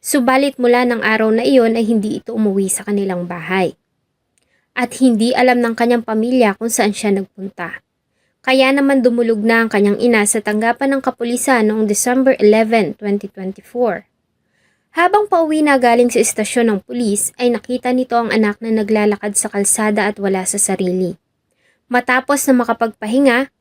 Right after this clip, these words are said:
at bumalik ang lakas ng dalaga, ay dito na nito sinabi sa ina ang masakit na sinapit. December twelve, twenty twenty-four, kasama ang ina ay nagtungo sila sa tanggapan ng kapulisan para i-report ang pangyayari.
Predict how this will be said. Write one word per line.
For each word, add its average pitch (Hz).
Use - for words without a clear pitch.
at 240
bumalik 226
ang 220
lakas 233
ng 220
dalaga, 208
ay 233
dito 247
na 247
nito 240
sinabi 226
sa -
ina 240
ang 208
masakit 202
na 185
sinapit. 180
December 262
twelve, 240
twenty 247
twenty-four, 220
kasama 214
ang 240
ina 233
ay 247
nagtungo 247
sila 254
sa 240
tanggapan 226
ng 240
kapulisan 226
para 226
i-report 208
ang 196
pangyayari. 180